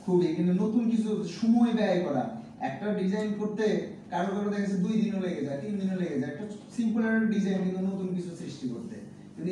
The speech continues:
এই প্রবণতাটা আমাদের ভিতর নাই, আমরা খালি খুঁজি shortcut।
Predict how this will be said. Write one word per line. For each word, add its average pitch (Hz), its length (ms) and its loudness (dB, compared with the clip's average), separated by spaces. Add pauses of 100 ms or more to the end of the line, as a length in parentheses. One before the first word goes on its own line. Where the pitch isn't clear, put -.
এই 208 60 6 (100)
প্রবণতাটা 202 1040 0 (200)
আমাদের 175 300 -2
ভিতর 170 280 -4
নাই, 120 120 -2 (540)
আমরা 196 220 0
খালি 226 160 4 (140)
খুঁজি 226 200 8 (100)
shortcut। - 420 0